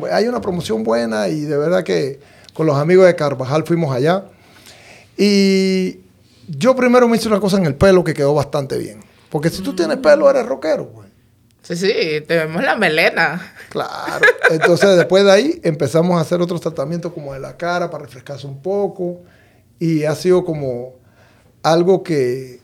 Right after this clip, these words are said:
Speaker 1: que yo creo que todo el mundo tiene que ver hoy en día. Porque si tú te has vuelto una leña,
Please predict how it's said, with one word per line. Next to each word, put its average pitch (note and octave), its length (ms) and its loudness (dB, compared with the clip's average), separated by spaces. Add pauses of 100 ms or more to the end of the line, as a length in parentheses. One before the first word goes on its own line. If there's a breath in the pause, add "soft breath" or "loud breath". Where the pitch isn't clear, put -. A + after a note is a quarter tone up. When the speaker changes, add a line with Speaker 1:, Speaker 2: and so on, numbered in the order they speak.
(300)
Speaker 1:
que G#3+ 120 -6
yo B3+ 80 -6
creo C4 160 -4
que B3 80 -6
todo C4 120 -6
el C4 60 -6
mundo C3 160 -6
tiene C4+ 220 -8
que B2+ 100 -4
ver - 160 0
hoy C4 100 -6
en B2+ 100 -10
día. F#3 260 -6
Porque D3 520 -8 (600 soft breath)
si A3+ 120 -8
tú A#3+ 140 -8
te C4+ 80 0
has G3 60 0
vuelto A3 260 -4
una E3 220 -4
leña, C#3 460 -4